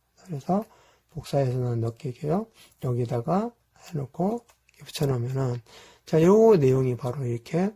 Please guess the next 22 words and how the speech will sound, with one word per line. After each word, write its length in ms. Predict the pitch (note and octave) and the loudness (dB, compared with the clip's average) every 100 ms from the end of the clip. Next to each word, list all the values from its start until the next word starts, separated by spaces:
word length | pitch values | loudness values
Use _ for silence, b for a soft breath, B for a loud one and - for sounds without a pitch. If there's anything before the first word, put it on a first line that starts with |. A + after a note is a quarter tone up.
| _ | _
함수식으로 840 | - F3 E3+ F3+ D#3 - C3+ C#3+ | -6 -4 -4 -4 -8 -10 -8 -8
그대로 880 | C#3+ C#3 C3+ B2+ B2+ B2+ D3 G3+ A3+ | -8 -8 -6 -4 -4 -4 -2 -2 -2
들어간 460 | G3 C#3 C#3 C3 B2 | -6 -4 -2 -2 -4
겁니다. 400 | B2+ C3+ - - - _ _ _ _ _ _ _ _ _ _ _ _ _ _ _ _ _ _ _ | -8 -12 -18 -20 -20 _ _ _ _ _ _ _ _ _ _ _ _ _ _ _ _ _ _ _
자, 160 | - C3 | -6 -4
이렇게 320 | C3 B2 C3 | -6 -6 -8
해서 320 | B2 F#3 A#3 - b b b - | -2 0 0 -4 b b b -6
엔터를 640 | B2 A2+ C#3+ C3+ G#3 A#3+ _ _ | -4 -4 -6 0 0 -2 _ _
쳐주게 480 | - E3+ D#3 D#3 C#3 | -10 -8 -6 -6 -6
되면 520 | - B2 A#2+ D#3+ G#3+ - b b _ | -4 -6 -2 -2 -4 -8 b b _
동부가 520 | - C3 A#2+ B2+ C#3+ C#3 | -10 -6 -4 -2 -2 -2
되고요. 460 | C3+ B2 D3+ G3 - b b | -2 -4 -2 -4 -8 b b
혹시 340 | A3 G3+ - C#3+ | -4 -4 -4 -4
이게 480 | A#2+ - C#3 F3 D#3 b b | -4 -2 0 2 0 b b
왼쪽 340 | D3+ C#3+ E3 D3+ | -2 -2 -2 -4
정렬이나 600 | D#3 C#3 B2+ B2 C#3+ E3 | -2 0 -2 -2 -2 -2
오른쪽 480 | C3+ C3 B2 D3 - | -2 -2 -4 -8 -4
정렬 360 | C3 B2 B2+ | -4 -2 -4
되어 160 | B2+ B2+ | -2 -2
있다면 580 | A#2 - B2 B2 B2+ A#2 _ _ _ _ _ - | -4 -6 -10 -6 -6 -8 _ _ _ _ _ -20
가운데 340 | - C3+ B2 A#2+ | -12 -6 -4 -4
정렬로 720 | B2+ A#2+ A#2 A#2 A#2+ F3 A#3 | -4 -4 -2 -2 -2 0 -2